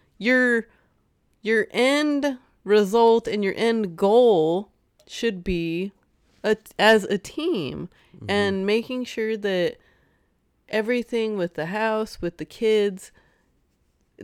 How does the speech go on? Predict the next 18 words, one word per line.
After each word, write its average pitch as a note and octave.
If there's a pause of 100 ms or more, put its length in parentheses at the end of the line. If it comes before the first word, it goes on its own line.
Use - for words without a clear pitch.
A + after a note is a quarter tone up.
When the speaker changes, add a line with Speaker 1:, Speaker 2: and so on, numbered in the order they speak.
(160)
Speaker 1:
the, E3+
your E3+
money G#3+
and G3+
everything G3+
should G3
be F#3 (1300)
as F3
a F3+
team, D#3+
and E3 (160)
Speaker 2:
Mm-hmm. E3+ (120)
Speaker 1:
you, G3+
you F#3+
should F#3+
win G#3
together, F3+
Speaker 2:
Yeah. A#3